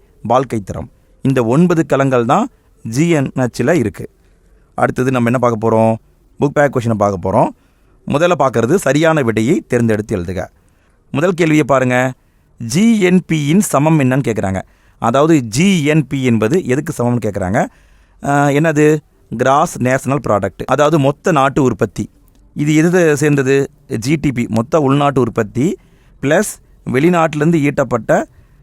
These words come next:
நிகர சொத்து வருமானம். இந்த ரெண்டையும் சேர்த்துனோம்னா தான் ஜி என் பி நமக்கு கிடைக்கும். அடுத்து ரெண்டாவது கேள்வியை பாருங்க, நாட்டு வருமானம் அளவிடுவது,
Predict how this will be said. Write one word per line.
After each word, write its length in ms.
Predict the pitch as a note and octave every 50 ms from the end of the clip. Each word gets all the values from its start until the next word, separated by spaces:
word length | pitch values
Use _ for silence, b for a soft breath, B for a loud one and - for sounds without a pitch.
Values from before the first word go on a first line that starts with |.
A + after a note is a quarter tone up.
| b b b
நிகர 440 | - C3+ D3+ D#3+ F3+ E3+ D#3+ C#3+ C3
சொத்து 240 | - C3 A#2+ - C#3+
வருமானம். 420 | B2 A#2 A2 G#2+ G#2 G#2+ G#2+ - -
இந்த 160 | - A2 G#2+ G#2+
ரெண்டையும் 340 | A2+ C#3 D3+ F3 F3+ -
சேர்த்துனோம்னா 520 | - C3+ D3+ D3+ - D#3 C#3+ C#3 C3+ B2+ B2+
தான் 240 | C#3+ E3+ G3+ B3 - b b b b b b b b b b b - B2+
ஜி 220 | A2 C3+ E3+ E3
என் 160 | D#3+ C#3+ B2+
பி 120 | A2 D3 E3+
நமக்கு 220 | D3 A#2 A2+ B2+
கிடைக்கும். 380 | A#2 A2+ F2+ F2+ E2+ - - - - - - - - -
அடுத்து 260 | - A#2+ C3 A#2+ A#2
ரெண்டாவது 200 | A#2+ C3+ C#3 C3+
கேள்வியை 300 | C3 A2+ B2 A#2 A#2 A#2
பாருங்க, 460 | G2+ A2+ G#2+ G#2 G#2 G2+ G2+ G2+ A2 - b b b b b b b b
நாட்டு 420 | b A#2+ B2+ C#3 F3 G#3+ - - G3+
வருமானம் 560 | F3+ D#3 D3+ D#3 C#3+ C3 B2 C3+ E3 F#3 - - -
அளவிடுவது, 760 | G#2 A#2 C3+ D#3+ E3 E3 D#3+ C#3+ C3 A#2+ A2+ A2+ C3 A#2+